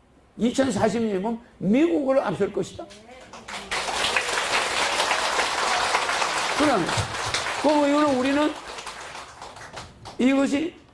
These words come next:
한문이라고 하고 하지만 한글에, 한글은 양이고 이건 음이야. 이건 양이란 말이야. 양이고 이건 음이란 말이야. 그러면은 이거는 항상 음양이 붙어 있어요. 음양.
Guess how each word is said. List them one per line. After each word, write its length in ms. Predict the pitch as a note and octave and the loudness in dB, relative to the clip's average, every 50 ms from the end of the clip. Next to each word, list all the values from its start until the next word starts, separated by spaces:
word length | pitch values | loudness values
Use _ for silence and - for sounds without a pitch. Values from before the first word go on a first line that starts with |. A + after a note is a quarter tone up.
| - - - - - - - - - | -20 -20 -20 -20 -20 -18 -14 -6 0
한문이라고 720 | F#3+ B3+ C4 C#4 C#4+ C#4+ C#4+ C#4 C#4 B3+ C4 B3 A#3+ B3 A#3+ | 2 2 4 4 4 4 4 4 4 4 4 4 4 2 2
하고 440 | G#3+ G3+ A#3+ A3+ G#3 A#3+ B3 B3 - | 2 2 0 2 2 2 2 2 0
하지만 400 | - G#3 A#3 G3 A#3+ A#3+ A#3 - - - - - | 0 -2 -2 -2 -2 -6 -8 -10 -12 -20 -20 -12
한글에, 800 | - - B3 C4 B3+ B3+ A#3+ B3 A3+ G#3+ G#3+ A3+ - D4 - - - - - - - - - - - - - - - - | -4 0 0 2 2 2 2 2 2 2 2 0 -2 -4 -6 -14 -20 -20 -20 -20 -20 -20 -20 -20 -20 -20 -20 -20 -18 -6
한글은 540 | - F3 A#3+ B3 A#3+ A#3 G#3+ A3 A3 A3 G3+ | 0 2 2 4 4 4 4 4 4 2 2
양이고 420 | F#3+ F#3 G#3+ G#3+ G#3 F#3+ F3+ G#3 G#3 | 0 2 2 2 2 2 0 0 2
이건 160 | G#3 A#3 B3+ | 2 2 4
음이야. 380 | B3 B3+ C4 C4+ A3 D3+ G#2 - - - - - - - - - - - - | 4 2 2 2 0 -2 -4 -8 -14 -20 -20 -20 -20 -20 -20 -20 -20 -10 -2
이건 240 | - A3+ B3 B3 A#3 | 2 4 4 4 4
양이란 420 | A3 G3 G3+ A3 A3+ G#3+ F3 D3 B2+ | 4 4 4 4 2 2 0 0 -4
말이야. 220 | - - - - - - - - - - - - - - - - - - - - - - - - - - - | -6 -10 -12 -14 -20 -20 -20 -20 -20 -20 -20 -20 -20 -20 -20 -20 -20 -20 -20 -20 -18 -18 -18 -14 -4 0 2
양이고 380 | G#3+ A#3 A#3+ A#3+ A#3+ A3 G#3+ G#3 | 4 4 4 4 4 2 2 2
이건 120 | G#3+ A3+ | 2 2
음이란 360 | A#3+ C4+ C4 A#3+ F#3+ D3 A#2 | 4 4 4 4 2 0 -2
말이야. 160 | G2+ - - - - - - - | -4 -8 -14 -16 -20 -18 -6 0
그러면은 420 | - C4+ C#4 C#4 D4 B3+ A#3+ A#3 | 2 4 4 4 4 2 2 2
이거는 360 | G#3+ G3+ A#3 B3 C4 C#4+ E4+ - - - - - - - - - | 2 2 2 2 2 2 0 -2 -8 -20 -20 -20 -20 -20 -20 -12
항상 720 | - - A3 A#3 B3 C4 C4+ C4+ A3 B3 C4 C4+ C4+ - - - - _ - - - - - - - - - - | -2 2 2 4 4 4 2 2 4 2 2 2 0 -4 -6 -12 -20 _ -20 -20 -20 -20 -20 -20 -20 -12 -2 2
음양이 420 | A3+ A#3+ B3 B3+ B3 B3 A#3+ A#3 - | 2 4 4 4 2 2 0 -2 -2
붙어 220 | A#3 A#3+ - A#3 | 0 0 2 2
있어요. 280 | G3+ F3 - - - - - - - - - - - - - G#3+ G#3 - - - - - - - - - - - - - - - - - - - - - - - - - - | 2 0 -2 -8 -14 -14 -16 -20 -20 -20 -20 -20 -20 -20 -20 -20 -20 -20 -20 -20 -20 -20 -20 -20 -20 -20 -20 -20 -20 -20 -20 -20 -20 -20 -20 -20 -20 -20 -20 -20 -16 -6 0
음양. 320 | - A#3 G#3+ F3+ D3 - | 2 4 4 4 4 2